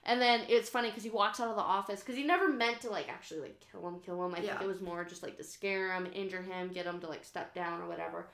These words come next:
Speaker 1: And so poor Hades is like, "Oh my God, what did I just do? What do I just do?" Blah, blah, blah. Demeter's, like, waiting outside the door, like, "Took you long enough.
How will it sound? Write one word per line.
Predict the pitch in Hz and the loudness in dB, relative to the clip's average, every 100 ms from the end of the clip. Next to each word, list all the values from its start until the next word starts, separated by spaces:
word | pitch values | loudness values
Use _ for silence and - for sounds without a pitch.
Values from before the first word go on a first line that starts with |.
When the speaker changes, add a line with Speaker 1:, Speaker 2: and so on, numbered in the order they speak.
| - - - _ _ _ | -20 -20 -20 _ _ _
Speaker 1:
And | 226 214 | 0 0
so | 208 226 202 185 180 185 - | 0 4 4 4 0 -4 0
poor | 370 285 | 2 4
Hades | 254 247 247 208 190 | 6 6 4 0 0
is | 185 | -4
like, | 175 | -6
"Oh | 180 | -8
my | 180 | -6
God, | 175 170 | -4 -4
what | 175 | -4
did | 175 | -4
I | 170 | -6
just | 175 - | -8 -8
do? | 180 175 | -4 -4
What | 175 | -2
do | 175 | -2
I | 165 | -4
just | 170 - | -6 -2
do?" | 202 202 202 196 | 2 4 4 2
Blah, | 170 | -2
blah, | 170 | 0
blah. | 196 208 208 | 4 8 8
Demeter's, | 262 269 359 403 381 | 8 4 6 6 6
like, | 320 294 - - - - | 2 2 -4 -18 -20 4
waiting | 233 247 254 | 6 6 6
outside | 226 240 214 | 4 4 2
the | 208 | 4
door, | 208 | 4
like, | 202 165 | 4 0
"Took | 208 202 240 | -2 -2 0
you | |
long | 190 185 180 | 0 0 0
enough. | 175 160 - | 0 0 -2